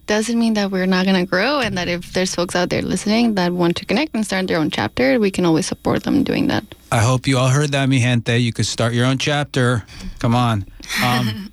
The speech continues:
Speaker 1: <laughs>
Speaker 2: yeah, for sure. Is there any, um, uh, events or, or, uh, things happening, uh, soon in the future that maybe people should know about from coming up?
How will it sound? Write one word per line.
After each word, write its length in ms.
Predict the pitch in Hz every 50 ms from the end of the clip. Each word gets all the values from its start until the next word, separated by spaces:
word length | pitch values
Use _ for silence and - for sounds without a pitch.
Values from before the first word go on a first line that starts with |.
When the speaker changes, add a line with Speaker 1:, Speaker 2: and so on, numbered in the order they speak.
| - - -
Speaker 1:
<laughs> 160 | - - -
Speaker 2:
yeah, 280 | 107 107 127 120 110 101
for 160 | - - 110
sure. 380 | 107 - - 127 120 113 110 - - - - - -
Is 160 | 143 127 139
there 160 | 156 151 160
any, 260 | 160 165 170 175 170
um, 220 | 165 160 151 147 139
uh, 120 | 135 135 127 135 131
events 400 | 123 131 131 135 135 135 - -
or, 120 | 131 123
or, 320 | 120 120 117 117 110 104 104 - - -
uh, 260 | 120 110 107 104 95 - - - - - -
things 200 | - 131 127 120
happening, 540 | - 123 117 - - 131 131 131 123 110 120
uh, 200 | 123 117 107 95
soon 260 | - - 135 123 120
in 60 | 120 117
the 60 | 107
future 300 | - 127 117 - - 135
that 140 | 127 117 123
maybe 300 | 127 123 123 127 123 117
people 340 | - - - 131 - 123
should 160 | 113 - 131 127
know 140 | - -
about 220 | 160 139 139 135 131
from 280 | - - 143 139 135 - - - -
coming 220 | - 143 139 135
up? 120 | 135 139